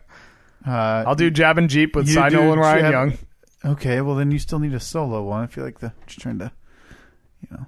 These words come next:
Speaker 2: Oh, no, I don't think I can carry anything solo.
Speaker 1: Really?
Speaker 2: No. I just, uh, I'm sure I could. I just don't want to.
Speaker 1: Pop a
Speaker 2: I mean,
Speaker 1: mic, give me
Speaker 2: nothing, nothing expresses to people that you're more of a loser <laughs>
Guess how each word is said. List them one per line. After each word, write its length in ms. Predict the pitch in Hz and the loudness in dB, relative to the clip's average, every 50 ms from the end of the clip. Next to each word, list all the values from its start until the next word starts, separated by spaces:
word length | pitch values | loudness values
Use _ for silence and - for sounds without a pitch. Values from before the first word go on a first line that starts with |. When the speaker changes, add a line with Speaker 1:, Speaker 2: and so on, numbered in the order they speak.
| - - | -8 -4
Speaker 2:
Oh, 160 | 123 127 120 | -2 0 0
no, 120 | 120 120 113 | 2 2 2
I 120 | 117 147 | 2 2
don't 120 | 185 180 | 0 0
think 140 | - 156 123 | -2 -2 -2
I 80 | 127 120 | -2 -2
can 120 | 110 104 | -4 -4
carry 340 | - - 113 104 104 104 98 | -6 -4 -6 -4 -4 -4 -4
anything 360 | 101 101 98 - - 104 95 | -6 -6 -8 -8 -8 -10 -8
solo. 400 | - - - - 50 50 - - - - - - - - _ _ _ _ - | -8 -8 -8 -8 -8 -8 -8 -10 -12 -14 -18 -20 -20 -20 _ _ _ _ -4
Speaker 1:
Really? 300 | 156 233 330 403 415 370 - | -2 -2 -2 -2 -4 -6 -6
Speaker 2:
No. 360 | 113 117 113 113 113 107 95 - - _ _ _ _ _ _ - | -6 -4 -4 -2 -4 -4 -6 -8 -14 _ _ _ _ _ _ -10
I 80 | 131 151 | -8 -8
just, 280 | 175 262 - - - | -6 -6 -6 -6 -6
uh, 80 | 175 165 | -2 0
I'm 280 | 170 180 165 156 147 135 | 2 2 4 2 2 0
sure 180 | - - 190 | 0 0 0
I 80 | 147 120 | 0 0
could. 280 | - 139 143 131 113 | 0 -2 -2 -2 -2
I 80 | 110 113 | -2 -4
just 160 | 120 120 107 | -6 -6 -4
don't 160 | - 120 117 | -2 -2 -2
want 180 | 113 117 113 104 | -2 -2 -4 -4
to. 180 | - 110 104 110 - - - - - - | -4 -6 -8 -8 -10 -12 -20 -14 -8 -6
Speaker 1:
Pop 260 | - - 139 139 - | -2 -2 0 0 0
a 40 | 131 | 2
Speaker 2:
I 40 | 147 | 2
mean, 160 | 156 156 143 | 2 4 2
Speaker 1:
mic, 220 | 143 143 147 143 - - 156 | 2 0 -2 -4 -8 -12 -8
give 160 | 139 135 143 | -4 -2 0
me 60 | 147 190 | 2 2
Speaker 2:
nothing, 600 | 233 269 - 131 214 190 185 175 165 165 160 - _ _ _ _ | 2 2 2 2 2 2 2 2 0 0 -2 -6 _ _ _ _
nothing 680 | - 160 185 220 247 269 277 240 - 254 247 247 240 233 226 - | -6 -4 -2 0 2 2 0 0 0 0 0 0 0 -2 -2 -2
expresses 920 | - 170 156 - - - - - - 175 170 160 147 - 160 151 147 131 - | -4 -4 -4 -4 -6 -8 -6 -4 0 2 2 2 2 2 0 0 0 0 -2
to 120 | - 147 | -4 -4
people 380 | - - 143 139 131 135 135 123 | -2 0 -2 0 0 0 -2 -2
that 140 | 131 123 - | -2 -2 -2
you're 140 | 123 127 | -2 -2
more 300 | 127 131 139 160 175 190 | 0 2 2 4 4 4
of 100 | 185 165 | 2 2
a 40 | 160 | 2
loser 680 | 156 143 143 143 156 151 147 143 - 123 107 101 107 - | 0 0 0 0 0 0 0 -2 -2 -4 -4 -4 -6 -8
<laughs> 0 | - | -10